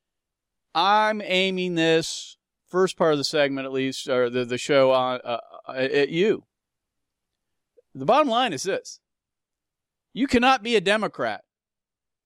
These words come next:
and call yourself a Christian, or the other way around. It, it just doesn't work. Democrats are evil. I mean, the, the, the, the, the leadership, let's say,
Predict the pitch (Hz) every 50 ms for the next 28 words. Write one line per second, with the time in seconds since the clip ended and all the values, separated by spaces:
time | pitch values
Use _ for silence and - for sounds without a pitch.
0 | _ _ _ _ _ _ _ _ _ - 170 160 151 - 180 175 170 156 139 127
1 | - 151 127 113 - - - 131 98 - - _ _ _ _ _ _ _ _ _
2 | _ _ _ _ _ _ _ _ _ _ _ _ - 151 147 151 143 139 131 131
3 | 123 120 113 107 104 95 87 - _ _ _ _ _ _ _ _ _ _ _ _
4 | - 170 202 190 170 143 - - 202 190 - 196 170 143 156 151 143 170 220 190
5 | - _ - _ _ _ _ _ _ _ _ _ _ _ _ - - - _ _
6 | _ _ _ _ _ _ _ - 175 240 302 320 - 269 269 277 - - 220 247
7 | 311 330 311 302 202 160 _ - 170 185 220 233 226 233 214 214 233 226 220 214
8 | 185 226 226 220 208 185 170 196 202 202 196 185 180 175 _ _ _ - - _
9 | _ 170 160 160 165 147 160 165 208 294 320 339 339 226 196 147 - - - 131
10 | 104 98 _ - 123 110 101 - - - 95